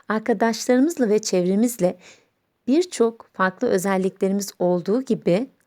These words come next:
ortak özelliklerimiz de olabilirdi. Artık bunu biliyordu. Evet çocuklar,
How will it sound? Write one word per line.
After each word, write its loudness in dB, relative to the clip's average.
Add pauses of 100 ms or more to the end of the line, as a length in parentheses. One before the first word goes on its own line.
(140)
ortak -2
özelliklerimiz 2
de 4
olabilirdi. 0 (880)
Artık -10
bunu -6
biliyordu. 2 (1000)
Evet 0
çocuklar, -4